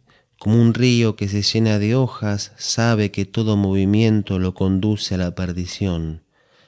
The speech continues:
Espera con tinta en las manos, escribe, cubre de lisa perfección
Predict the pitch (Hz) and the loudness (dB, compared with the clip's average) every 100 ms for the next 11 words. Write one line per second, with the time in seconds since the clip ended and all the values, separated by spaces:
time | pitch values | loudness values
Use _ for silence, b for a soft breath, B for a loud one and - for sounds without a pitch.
0 | b 92 90 - - 113 104 98 95 95 | b -10 -10 -6 0 2 2 0 0 -2
1 | 92 104 101 95 92 92 85 101 104 98 | 0 2 2 0 -2 -4 -2 0 2 2
2 | 87 90 - _ - 87 - - 110 104 | 0 -2 -10 _ -12 -12 -10 -2 2 2
3 | 87 85 87 b b b b b - 117 | 0 -4 -8 b b b b b 0 2
4 | 104 95 90 87 90 98 101 98 98 92 | 2 0 0 0 0 -2 -2 -6 -4 -6
5 | - 87 - - 98 92 90 | -4 -8 -6 -4 -2 0 -2